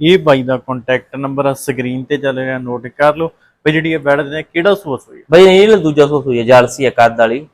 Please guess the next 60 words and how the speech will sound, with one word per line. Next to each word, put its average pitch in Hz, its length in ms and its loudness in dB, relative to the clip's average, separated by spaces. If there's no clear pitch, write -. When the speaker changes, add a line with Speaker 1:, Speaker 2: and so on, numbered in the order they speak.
Speaker 1:
ਸਹੀ 127 280 -4
ਆ। 92 80 -10
ਕਦੋਂ 147 200 4
Speaker 2:
ਠੀਕ 139 100 2
ਆ। 160 60 2
Speaker 1:
ਸੂਈ 165 100 -2
ਆ 160 60 -2
ਬਾਈ? 151 140 -10
Speaker 2:
ਇਹ 165 180 6
ਬਾਈ 196 160 2
ਰਾਤ 151 260 6
ਹੀ 156 80 0
ਸੂਈ 127 200 2
ਆ, 135 60 8
ਮਗਰ 139 240 4
ਬਹੁਤ 143 260 4
ਸੋਹਣੀ 170 220 0
ਬੱਚੀ 143 260 -2
ਦਿੱਤੀ 117 240 -4
ਇਹਨੇ। 143 200 0
Speaker 1:
ਬੱਚਾ 143 440 2
ਬਾਈ 143 160 -4
ਵੱਛੀ 139 220 -4
Speaker 2:
ਪੂਰੀ 175 160 4
Speaker 1:
ਨੂੰ 139 80 2
Speaker 2:
ਵੱਡੀ 135 220 2
Speaker 1:
ਜਨਮ 131 220 -2
Speaker 2:
ਸੋਹਣੀ, 131 160 -4
Speaker 1:
ਦਿੱਤਾ, 160 180 2
ਵੱਛੀ 139 220 -4
Speaker 2:
ਐਂ 127 160 0
ਨੀ 123 80 0
Speaker 1:
ਦੀ 143 60 0
Speaker 2:
ਗੱਲ। - 100 2
Speaker 1:
ਕੁਆਲਿਟੀ 139 480 2
ਚੈੱਕ 117 340 -6
ਕਰ 117 120 -2
ਲਓ, 147 220 -6
ਵੱਛੀ 139 320 -6
Speaker 2:
ਬਹੁਤ 175 200 6
Speaker 1:
ਬਹੁਤ 190 120 2
Speaker 2:
ਸੋਹਣੀ 143 180 0
Speaker 1:
ਪਿਆਰੀ 143 180 2
Speaker 2:
ਗੱਲ 107 60 0
ਆ 107 40 -4
ਬਾਈ। 110 100 -4
Speaker 1:
ਦਿੱਤੀ 117 120 -8
ਆ 127 80 -8
ਕਰਮ 147 280 -4
ਵਾਲੀ 143 180 -6
ਨੇ। 147 200 -10
Speaker 2:
ਹਾਂ। 110 320 -6
Speaker 1:
ਬਹੁਤ 208 200 4
ਸੋਹਣਾ 180 220 -4
ਬੱਚਾ 147 300 -2
ਦਿੱਤਾ 113 260 -6
ਹੈ 110 60 -8
ਨਾ 139 80 -4
ਬਾਈ? 160 140 0
Speaker 2:
ਹਾਂ। 110 360 0